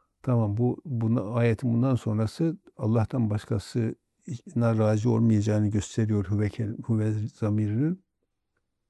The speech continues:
Yani bu kitaptan önce de Müslim, bu kitapta da Müslim.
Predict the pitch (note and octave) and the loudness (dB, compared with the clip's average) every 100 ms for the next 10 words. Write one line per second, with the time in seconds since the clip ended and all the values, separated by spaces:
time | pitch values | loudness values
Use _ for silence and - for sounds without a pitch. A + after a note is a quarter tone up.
0 | - C3 C3+ D3 - D#3 C3+ D#3+ D3+ D3 | -2 2 4 4 4 2 4 6 8 8
1 | E3 E3+ E3 C#3+ - F#3+ A3+ - _ _ | 8 6 4 2 0 0 2 -2 _ _
2 | _ _ _ _ E3+ F3+ F#3+ D3+ - A#2+ | _ _ _ _ 4 6 6 4 2 0
3 | A2+ G#2+ G#2 F#2+ - G2+ | 0 -2 -4 -6 -10 -14